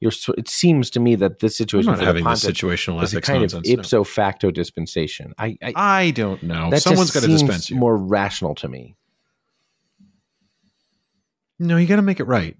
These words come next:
Speaker 2: It's illogical. To the, the College of Cardinals has basically at that point e-, engaged in, um, postulation.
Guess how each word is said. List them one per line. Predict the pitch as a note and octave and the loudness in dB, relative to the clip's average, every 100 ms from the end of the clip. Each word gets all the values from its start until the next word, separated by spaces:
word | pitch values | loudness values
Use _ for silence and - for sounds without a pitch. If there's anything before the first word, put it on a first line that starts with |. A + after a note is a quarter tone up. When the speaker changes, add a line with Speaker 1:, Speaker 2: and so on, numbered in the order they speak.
| - | -4
Speaker 2:
It's | - | -2
illogical. | C#3+ D3+ E3+ C3 - C2 - | 2 2 2 -2 -6 -8 -8
To | - A#2+ | -2 -2
the, | B2 C#3+ | 2 0
the | - C3+ | 2 -2
College | B2+ D#3 F3 E3 | 0 0 2 0
of | D3+ | -4
Cardinals | B2+ A#2+ A2+ - | 0 2 2 0
has | G#2+ | -2
basically | - B2 B2 C#3 A2 | 2 2 2 2 2
at | G#2 | 2
that | G#2 F#2+ | 2 -2
point | - G2+ G2 - | -4 -4 -4 -6
e-, | A#2 - F#3 - - - - | -8 -10 -16 -16 -20 -14 -2
engaged | A2 G2+ G#2 G#2 - - | 0 2 2 2 -2 -4
in, | G#2+ G2+ F#2+ F2+ F2+ - _ _ _ _ | 0 2 2 0 -2 -10 _ _ _ _
um, | G2+ G2+ F#2 E2+ E2+ E2 _ _ _ _ _ - | -2 0 0 -2 -6 -12 _ _ _ _ _ -4
postulation. | C#3+ - A#2 G2+ - - | -2 0 0 0 -4 -10